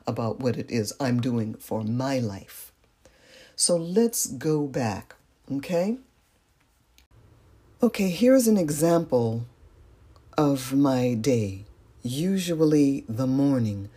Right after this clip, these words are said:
though I set my, my phone, my phone's alarm, so that I can visit this process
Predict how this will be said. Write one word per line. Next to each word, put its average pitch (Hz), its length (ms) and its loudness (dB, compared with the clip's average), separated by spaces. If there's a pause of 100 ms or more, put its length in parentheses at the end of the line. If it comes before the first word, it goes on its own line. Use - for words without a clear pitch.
(320)
though 110 640 0 (300)
I 139 280 2
set 156 420 0
my, 135 480 0 (580)
my 123 240 -2
phone, 202 800 0
my 131 240 -2
phone's 160 400 0
alarm, 170 500 0 (420)
so 147 480 4
that 139 260 0
I 135 160 0
can 127 300 -2
visit 127 720 0
this 123 280 0
process 120 800 -4